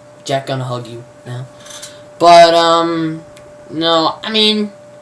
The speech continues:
Jack is a nice guy to his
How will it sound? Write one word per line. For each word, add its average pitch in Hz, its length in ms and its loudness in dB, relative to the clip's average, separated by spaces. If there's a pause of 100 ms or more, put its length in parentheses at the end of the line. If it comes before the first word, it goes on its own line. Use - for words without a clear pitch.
(500)
Jack 494 500 2
is 202 140 4
a 202 80 4
nice 175 440 2
guy 165 420 4
to 165 220 -6
his 127 400 -6